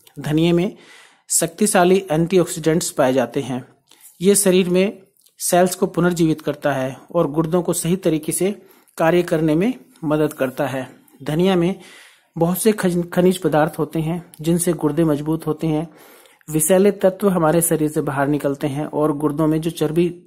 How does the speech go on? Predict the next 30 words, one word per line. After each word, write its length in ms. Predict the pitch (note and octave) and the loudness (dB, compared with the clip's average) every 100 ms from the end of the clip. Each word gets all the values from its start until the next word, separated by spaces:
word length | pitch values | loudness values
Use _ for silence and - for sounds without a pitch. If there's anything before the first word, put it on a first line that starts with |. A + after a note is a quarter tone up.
| _ _ - | _ _ -4
अ, 160 | C3+ | -2
जमा 360 | C3+ D3 D3+ E3+ | -2 -2 2 2
होती 280 | E3+ E3+ F3 | 2 0 0
है 220 | F3 F3 - - _ - | 0 -4 -18 -20 _ -6
उसको 260 | D3 D#3 | -2 0
भी 140 | C#3 C#3+ | 0 0
यह 100 | D3+ | -2
कम 220 | C3 A#2+ | -4 -4
करता 300 | A#2 - A#2 | -6 -6 -6
है। 220 | A2 G#2 - - - _ _ - | -6 -12 -20 -20 -20 _ _ -8
दोस्तों, 420 | D#3 E3 E3 F#3 G#3+ - - - _ _ _ - | -2 -2 0 -2 -2 -14 -20 -20 _ _ _ -6
इसी 200 | E3+ A3+ | 0 0
तरह 280 | A3 G3+ G3+ | 2 4 4
नींबू, 500 | F3+ G3+ F3 G#3 - _ _ _ _ _ _ _ | 4 4 2 -2 -6 _ _ _ _ _ _ _
नींबू 280 | E3+ F#3 G3+ | 2 4 4
में 160 | G3 G3 | 4 2
भरपूर 340 | C#3+ - F#3+ | 0 0 2
मात्रा 360 | G3 E3+ D#3+ E3+ | 2 2 0 0
में 120 | F3+ | 2
विटामिन 440 | F3 D#3+ E3 E3 D#3+ | 2 0 0 0 0
सी 200 | - F3 | 0 0
और 140 | E3 | 0
बी 200 | C#3+ F3+ | 0 0
होते 280 | E3 D3+ D#3+ | 0 -2 -4
हैं 260 | D#3+ A3+ - - - _ _ - | -4 -6 -10 -20 -20 _ _ -4
जो 140 | D#3+ | 2
हमारी 280 | G3 F#3 E3+ | 4 4 2
सेहत 320 | E3 D#3+ D#3+ | 0 -4 -6
के 120 | - D3+ | -4 -2
लिए 380 | C#3+ F#3+ G#3+ | 0 0 -4